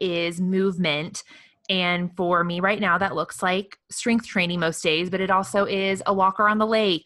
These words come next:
or I love dancing. So I take a dance class every now and then. Um, movement is just really important to me,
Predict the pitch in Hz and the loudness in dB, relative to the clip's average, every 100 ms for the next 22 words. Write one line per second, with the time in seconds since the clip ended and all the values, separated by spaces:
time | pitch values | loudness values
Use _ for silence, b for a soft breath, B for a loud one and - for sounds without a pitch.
0 | - 180 175 170 185 180 190 175 190 208 | -4 0 2 2 2 0 -2 0 0 0
1 | 214 180 160 165 170 - 180 190 202 208 | 0 -4 -2 0 0 0 -2 0 0 0
2 | - 165 165 165 165 160 151 151 151 151 | 0 0 0 -4 -4 0 2 0 -4 -8
3 | 151 - B B B 185 170 160 - 190 | -10 -14 B B B 2 2 0 -2 2
4 | 208 208 214 202 180 175 - 170 175 185 | 2 4 2 2 -2 -4 -4 -2 -2 -2
5 | 170 123 170 185 156 151 240 | 0 -2 -4 -6 -4 -2 -4